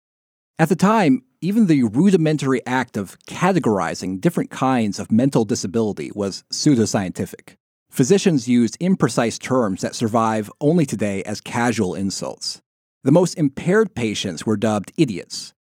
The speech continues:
Those less impaired were called imbeciles. And those only mildly impaired were called a variety of different names, including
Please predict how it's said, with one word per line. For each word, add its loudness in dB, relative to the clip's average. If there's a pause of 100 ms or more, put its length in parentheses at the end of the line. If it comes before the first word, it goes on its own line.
(180)
Those 2
less 0
impaired -2
were -4
called -2
imbeciles. -2 (240)
And 4
those 6
only 2
mildly 0
impaired -6
were -4
called 0
a -6
variety 2
of -2
different -2
names, -4
including 0